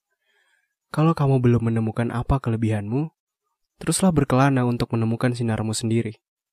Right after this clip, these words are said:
Proses untuk menemukan sinar ini berbeda-beda di setiap manusia. Ada yang cepat, ada yang lama. Nikmati aja prosesnya, jangan banyak ngeluhnya.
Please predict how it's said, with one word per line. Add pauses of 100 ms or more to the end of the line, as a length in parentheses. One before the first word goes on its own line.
(720)
Proses
untuk
menemukan
sinar
ini
berbeda-beda
di
setiap
manusia. (640)
Ada
yang
cepat,
ada
yang
lama. (720)
Nikmati
aja
prosesnya, (240)
jangan
banyak
ngeluhnya.